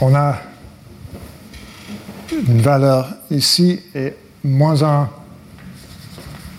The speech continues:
euh, va à un nombre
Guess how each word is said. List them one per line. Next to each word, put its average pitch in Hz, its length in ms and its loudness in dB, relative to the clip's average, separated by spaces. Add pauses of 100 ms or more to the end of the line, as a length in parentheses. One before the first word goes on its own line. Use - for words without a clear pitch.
euh, 120 420 2 (2000)
va 131 320 2
à 110 520 0 (840)
un 123 120 4
nombre 120 440 4